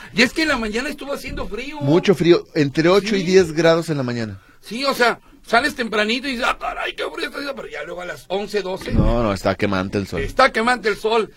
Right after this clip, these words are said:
Speaker 1: Bueno, hoy no vamos a hablar de fútbol porque todos perdieron, tocayo.
Speaker 2: Este, no, de hecho perdió el América.
Speaker 1: El América perdió y el Atlas perdió.
Speaker 2: Así es, pero el América perdió.
Speaker 1: Eh, sí, también, y el Atlas perdió, y a las Chivas les empataron de último minuto.
Speaker 2: Así es.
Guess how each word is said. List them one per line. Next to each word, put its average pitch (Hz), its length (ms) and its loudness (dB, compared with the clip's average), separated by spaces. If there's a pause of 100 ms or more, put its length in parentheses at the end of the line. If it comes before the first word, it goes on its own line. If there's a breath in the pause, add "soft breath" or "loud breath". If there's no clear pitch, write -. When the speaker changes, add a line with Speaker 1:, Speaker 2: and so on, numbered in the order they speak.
(300 loud breath)
Speaker 1:
Bueno, 269 340 2 (460)
hoy 330 240 4
no 330 100 0
vamos 302 260 0
a 220 40 2
hablar 247 180 2
de 240 100 0
fútbol 240 440 0
porque 214 180 -2
todos 247 260 2
perdieron, 135 640 -8
tocayo. - 300 -18 (100)
Speaker 2:
Este, 117 480 6
no, 120 140 6
de 123 80 6
hecho - 160 2
perdió 120 180 6
el 135 80 8
América. 107 420 0 (180)
Speaker 1:
El 202 120 2
América 226 380 2
perdió 202 260 2
y 220 120 2
el 175 120 0
Atlas 139 300 -12
perdió. 233 520 -4
Speaker 2:
Así 101 220 -4
es, 92 120 -2
pero 123 100 2
el 139 80 8
América 190 260 2
perdió. 202 400 -2
Speaker 1:
Eh, 196 220 -4
sí, 403 180 -4
también, - 340 -8
y 190 60 -6
el 165 140 -4
Atlas 196 240 -2
perdió, 247 260 8
y 226 120 4
a 190 60 4
las 190 140 0
Chivas 254 280 -2
les 180 120 -4
empataron 226 560 -2
de 220 220 -6
último 302 540 -2
minuto. 247 380 -6
Speaker 2:
Así 101 220 4
es. - 240 -4